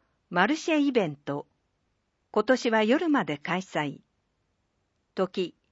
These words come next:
十二月三日土曜日、四日日曜日、午前十時から午後八時。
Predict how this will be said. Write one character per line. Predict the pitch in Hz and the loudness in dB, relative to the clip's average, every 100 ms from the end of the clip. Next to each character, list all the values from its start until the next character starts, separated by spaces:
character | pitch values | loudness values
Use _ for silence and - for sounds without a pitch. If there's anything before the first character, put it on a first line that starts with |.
| _ _ _ _ _ _ | _ _ _ _ _ _
十 | 160 262 339 | -4 0 2
二 | 339 302 | 2 2
月 | 285 254 | 2 0
三 | 240 233 - | -2 -2 -6
日 | - 180 - _ _ | -6 -6 -6 _ _
土 | 175 214 | 2 4
曜 | 302 269 | 4 2
日、 | 151 143 143 _ _ _ _ _ _ | -2 -8 -10 _ _ _ _ _ _
四 | 196 196 - - | 2 2 -2 -4
日 | 247 - _ _ | -4 -4 _ _
日 | 180 190 - 277 | -4 -4 -2 0
曜 | 277 156 143 | 0 0 -6
日、 | 143 - _ _ _ _ _ _ _ _ 202 | -12 -14 _ _ _ _ _ _ _ _ -2
午 | 285 349 | 0 2
前 | 339 262 | 2 0
十 | 214 285 240 | 0 0 0
時 | 175 | -4
か | - 147 | -4 -4
ら | 147 - _ _ | -4 -6 _ _
午 | 190 277 | -2 0
後 | 294 233 | 2 0
八 | - - 196 | 0 -8 -8
時。 | 160 139 | -8 -10